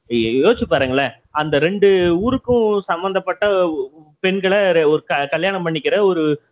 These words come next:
பெரியார் போட்ட படத்தை வீட்டுல வச்சுக்கிற மனசளவுல ரொம்ப நல்லவரான ஒரு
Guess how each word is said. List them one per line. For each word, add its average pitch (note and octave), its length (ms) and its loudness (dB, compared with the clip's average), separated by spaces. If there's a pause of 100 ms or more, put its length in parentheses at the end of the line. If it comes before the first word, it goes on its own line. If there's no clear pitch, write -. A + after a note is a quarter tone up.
பெரியார் F3+ 540 0
போட்ட D#3+ 260 -2
படத்தை F3+ 380 -2
வீட்டுல F#3+ 300 -4
வச்சுக்கிற F3+ 720 0 (340)
மனசளவுல G#3+ 540 2
ரொம்ப E3 260 0
நல்லவரான D#3+ 640 0
ஒரு C3+ 340 2